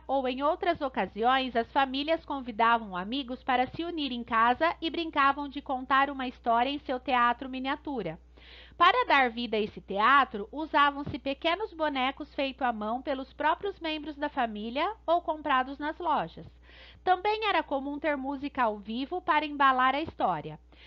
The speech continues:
geralmente tocada por algum membro da família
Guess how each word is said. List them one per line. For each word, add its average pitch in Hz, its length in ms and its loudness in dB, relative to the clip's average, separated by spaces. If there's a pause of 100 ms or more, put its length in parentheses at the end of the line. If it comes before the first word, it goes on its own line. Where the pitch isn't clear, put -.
(180)
geralmente 262 760 0
tocada 254 600 0
por 240 220 -4
algum 214 440 -4
membro 294 380 -2
da 233 140 0
família 226 640 -4